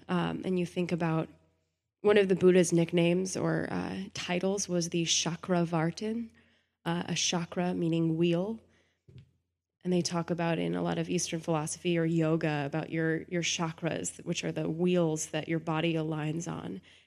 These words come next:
and the Buddha being the one who turns the wheel. And in Hinduism, when you break out of the wheel of samsara. Uh, so there's a lot of this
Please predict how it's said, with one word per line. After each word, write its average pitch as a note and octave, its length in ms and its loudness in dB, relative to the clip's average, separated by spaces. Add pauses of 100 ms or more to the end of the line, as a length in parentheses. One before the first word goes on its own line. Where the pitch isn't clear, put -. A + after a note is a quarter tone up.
(120)
and E3 300 0
the E3+ 100 -2
Buddha F3 320 2
being D#3+ 280 0
the E3 100 0
one E3+ 200 0
who E3 160 0
turns G3+ 540 -4
the F3 120 -2
wheel. E3+ 500 -6 (380)
And G3 80 4
in F#3 80 4
Hinduism, F3 640 0
when E3+ 100 -2
you F3 120 2 (160)
break F#3+ 500 2
out F3+ 180 4
of E3+ 160 0
the F3 100 0
wheel E3 480 2
of E3 200 2
samsara. D#3+ 960 -2 (720)
Uh, E3+ 320 -2
so - 160 -2
there's G3+ 180 2
a G3+ 60 4
lot G#3 340 4
of B3 220 2
this G#3 460 0